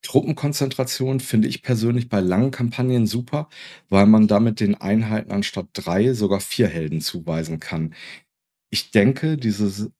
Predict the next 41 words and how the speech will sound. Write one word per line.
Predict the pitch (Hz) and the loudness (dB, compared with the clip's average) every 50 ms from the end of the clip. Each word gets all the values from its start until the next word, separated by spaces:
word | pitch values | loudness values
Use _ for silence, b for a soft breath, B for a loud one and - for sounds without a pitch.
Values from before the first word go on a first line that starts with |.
| _ - | _ -2
D | 104 101 101 | 2 4 4
L | 104 101 | 4 4
C | 101 - - - 107 123 147 | 2 -2 -2 0 0 0 -2
Frontlines | - - - - 113 110 135 - 143 135 127 131 143 160 160 - - - _ _ _ - | -4 -8 -4 -2 -2 -2 -2 -2 -4 -4 -2 -2 -2 -2 -4 -6 -10 -12 _ _ _ -10
wird | 95 87 - 113 123 123 - - | -10 -2 2 2 2 2 2 -2
nicht | - 101 107 131 147 - - - - | 4 4 4 4 4 -2 -10 -12 -8
so | 104 98 104 113 | -4 -2 -2 -2
umfangreich | 113 - - 123 123 120 - 123 120 113 107 110 107 107 - | -2 -4 -4 -4 -4 -4 -2 -2 -2 0 0 0 -2 -2 -2
sein | - 107 107 110 110 104 | -2 -2 0 0 0 0
wie | 104 | 0
die | 101 104 98 | 0 0 2
normalen | 101 98 98 104 104 101 90 82 | 2 2 0 0 0 0 -2 -2
D | 76 78 73 | -4 -4 -6
L | 76 78 | -6 -8
Cs. | - - - 95 92 131 156 - - B B B B B B B B B B B _ _ - | -8 -6 -2 0 0 0 -2 -4 -10 B B B B B B B B B B B _ _ 4
Von | - 101 101 | 6 6 8
daher | 95 101 98 107 110 110 117 117 117 117 113 113 - _ _ _ _ _ _ _ _ _ | 8 8 6 6 4 4 2 2 2 0 -2 -4 -8 _ _ _ _ _ _ _ _ _
vor | - - - | -4 0 2
allem, | 101 107 117 127 131 B B B B B B B | 4 4 4 2 0 B B B B B B B
ihr | - 107 101 - | 0 0 2 4
werdet | 104 104 120 117 117 - | 4 4 4 2 0 0
die | 113 110 - | -2 -2 0
Armee | 101 98 101 101 104 107 117 127 - | 2 4 6 6 6 6 6 2 0
ja | 110 110 - - | -2 -4 -4 -4
auch | 110 - - | -6 -4 -2
nicht | 113 107 - - - | -2 -2 -2 -4 -6
zwingend | - - - - 113 117 127 123 117 120 | -6 -4 0 2 4 4 4 2 2 -2
in | - 123 107 | 0 0 2
ein | 92 104 104 101 | 4 4 4 2
anderes | - - 110 117 117 104 - - | 2 2 0 -2 0 -2 -4 -4
Szenario | - 113 104 101 104 104 98 95 82 78 | 0 2 4 4 4 4 2 0 -2 0
mitnehmen. | 78 78 80 - 80 82 80 78 78 80 - B B B B B B B B B - | -2 -4 -6 -8 -8 -6 -6 -4 -6 -6 -8 B B B B B B B B B 2
Von | 110 104 101 | 4 6 6
daher | 98 95 107 110 110 | 6 4 4 2 2
ist | - 120 - - | 0 -4 -2 -2
das | 107 98 - | -2 -2 -2
hier, | - - 127 120 | -2 2 2 2
glaube | 110 110 110 104 104 | 4 4 2 2 2
ich, | 98 - | 2 0
nicht | 113 104 - - - | -2 -2 -2 -4 -2
unbedingt | 110 117 113 110 98 104 104 101 101 - - | 2 2 4 4 4 4 4 2 2 -2 -16